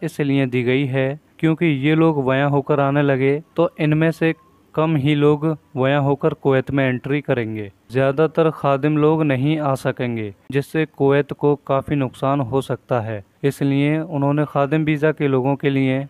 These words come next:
डायरेक्ट फ्लाइट की सुविधा बेलसालामा पर दे दी है। दोस्तों, अगस्त के महीने में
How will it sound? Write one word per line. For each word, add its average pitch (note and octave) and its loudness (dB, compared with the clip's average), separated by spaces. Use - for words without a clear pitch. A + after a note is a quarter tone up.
डायरेक्ट C#3+ -2
फ्लाइट C3 -2
की C#3 -6
सुविधा B2 -2
बेलसालामा C3 -2
पर C#3 0
दे A#2+ -2
दी B2+ -6
है। A2+ -10
दोस्तों, D3 2
अगस्त D3 -2
के D#3 0
महीने C#3+ 2
में C#3 -2